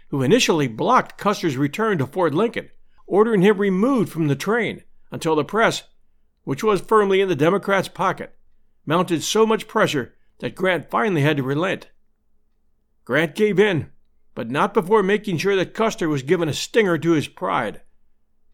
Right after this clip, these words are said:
A commanding officer for his campaign to capture Sitting Bull, Brigadier General Alfred Terry.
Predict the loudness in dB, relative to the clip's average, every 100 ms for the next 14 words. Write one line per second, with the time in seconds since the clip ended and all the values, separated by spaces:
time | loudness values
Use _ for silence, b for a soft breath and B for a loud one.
0 | _ _ -14 -6 -2 0 0 2 2 0
1 | -2 -4 -2 0 -2 -2 -4 -2 -2 -2
2 | -2 -4 -4 -4 -4 -4 -2 -2 -2 -4
3 | -6 -10 _ _ _ _ _ _ -4 0
4 | 2 2 0 0 0 0 -2 0 0 0
5 | -2 -6 -6 -6 -2 -2 -4 -10